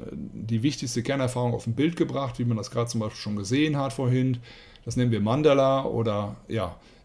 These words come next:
ähm, es muss auch nicht ein Kreis sein, es kann auch das ganze Bild sein, das ist egal. Das Wichtige ist, dass es eine Kernerfahrung ist.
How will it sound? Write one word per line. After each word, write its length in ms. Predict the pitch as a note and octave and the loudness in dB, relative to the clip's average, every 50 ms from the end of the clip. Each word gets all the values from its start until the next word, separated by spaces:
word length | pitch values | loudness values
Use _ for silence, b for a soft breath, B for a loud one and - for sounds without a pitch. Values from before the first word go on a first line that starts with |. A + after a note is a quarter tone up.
| B - | B -8
ähm, 320 | - G#2+ G2+ D#2 C2 - - - - - - - | -6 -6 -6 -6 -6 -8 -10 -10 -10 -10 -10 -10
es 120 | G2+ - | -8 -6
muss 140 | C3+ B2 B2 | -4 0 2
auch 120 | A#2+ A2+ | 2 4
nicht 180 | A2+ A2 G#2 - | 4 2 2 0
ein 80 | A2+ G#2 | -4 -4
Kreis 340 | - G#2+ G#2 A#2 B2 A#2 | -2 0 2 2 2 2
sein, 220 | A#2+ A#2 A2+ A2+ A2+ | 2 0 0 0 -2
es 120 | G#2 - | -2 -4
kann 160 | - A#2+ A2 | -4 -2 -2
auch 60 | G#2+ G2+ | -2 -2
das 120 | - - | -4 -4
ganze 260 | - A#2+ B2+ A#2 A#2+ | -2 -2 0 0 0
Bild 220 | A2 A2+ A2+ A2+ A2+ | 2 2 2 2 0
sein, 160 | A#2 G#2+ G#2 | 0 -2 -2
das 120 | G2+ - | -4 -6
ist 140 | - - - | -8 -8 -8
egal. 360 | A2+ G2+ G#2+ A2 A2+ B2+ B2+ | -6 -4 -2 -2 0 0 0
Das 180 | A#2 A2+ - A2 | 0 0 0 0
Wichtige 320 | A#2+ A#2 A#2 - A2+ A2+ | 0 0 0 -2 -2 -2
ist, 80 | A2 F#2+ | -4 -4
dass 100 | F#2+ G2 | -4 -6
es 20 | |
eine 100 | G2+ F#2+ | -8 -6
Kernerfahrung 720 | - - B2 C#3 D3+ C#3 A#2+ - - C3+ C3 C3 C3 B2+ A#2+ | -4 -2 -2 0 0 0 -2 -2 -4 -4 -2 -2 -4 -4 -2
ist. 360 | A2+ B2 B2 A#2 - - | -2 -2 -2 -4 -4 -8